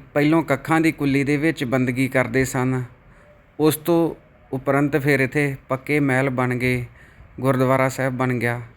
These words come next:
ਤੇ ਗੁਰਦ-, ਗੁਰੂ ਘਰ ਦਾ ਫਿਰ ਨਾਮ ਬਾਬੇ ਦੀ ਕੁੱਲੀ ਪੈ ਗਿਆ, ਕਿਉਂਕਿ ਪਹਿਲੋਂ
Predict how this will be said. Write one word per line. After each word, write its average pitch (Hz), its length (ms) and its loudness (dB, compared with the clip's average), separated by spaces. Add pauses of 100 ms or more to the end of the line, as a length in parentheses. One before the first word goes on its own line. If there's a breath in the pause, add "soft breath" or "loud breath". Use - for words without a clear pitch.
(580 loud breath)
ਤੇ 135 240 0
ਗੁਰਦ-, 131 360 -2
ਗੁਰੂ 135 260 0
ਘਰ 135 200 -2
ਦਾ 131 180 0
ਫਿਰ 131 120 -2
ਨਾਮ 131 600 0 (560)
ਬਾਬੇ 131 320 0
ਦੀ 127 140 0
ਕੁੱਲੀ 127 440 -4
ਪੈ 127 280 -6
ਗਿਆ, 120 300 -6 (1120)
ਕਿਉਂਕਿ 135 260 2
ਪਹਿਲੋਂ 147 520 0